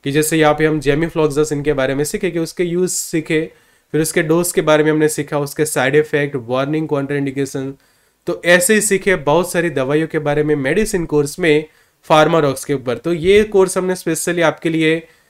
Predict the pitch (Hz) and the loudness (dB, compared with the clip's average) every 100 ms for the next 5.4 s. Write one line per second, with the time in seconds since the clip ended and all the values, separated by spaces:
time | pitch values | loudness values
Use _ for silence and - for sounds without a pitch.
0 | _ - 156 147 139 165 180 170 151 143 | _ -4 0 2 4 4 2 2 2 2
1 | 135 160 - _ _ _ 156 147 151 196 | 0 -4 -12 _ _ _ 0 2 2 0
2 | 185 180 175 170 160 160 160 147 127 147 | 0 0 0 2 0 0 -2 0 0 0
3 | 156 156 - 147 135 135 143 135 135 139 | 0 -2 -2 -4 -4 -4 -4 -4 -6 -8
4 | - 123 135 123 147 180 165 151 151 147 | -4 -4 -4 -2 -2 -2 -2 0 0 0
5 | 147 143 147 151 | -2 0 0 -2